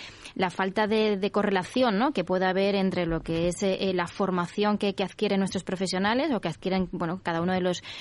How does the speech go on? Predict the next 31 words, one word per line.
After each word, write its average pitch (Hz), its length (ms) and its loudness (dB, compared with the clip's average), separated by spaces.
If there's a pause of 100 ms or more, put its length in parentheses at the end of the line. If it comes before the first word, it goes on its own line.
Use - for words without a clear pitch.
(220)
eh, 185 320 2
eh, 180 460 2
eh, 185 220 -2
españoles 196 680 2
dentro 190 280 2
de 190 140 4
toda 190 240 4
su, 190 240 2
su 196 160 0
carrera, 226 460 2
tanto 180 280 0
académica, 180 640 0
universitaria, 190 680 0
como 165 220 0
F 180 160 -2
P 185 120 0
y 185 60 2
demás, 196 320 0
con 196 260 2
lo 190 140 4
que 220 100 0
el 226 80 2
mercado 196 380 0
laboral 196 280 2
está, 185 420 0
está 185 200 -2
demandando 180 400 2
en 175 60 2
esos 180 200 0
momentos, 170 460 -2
¿no? 202 120 -4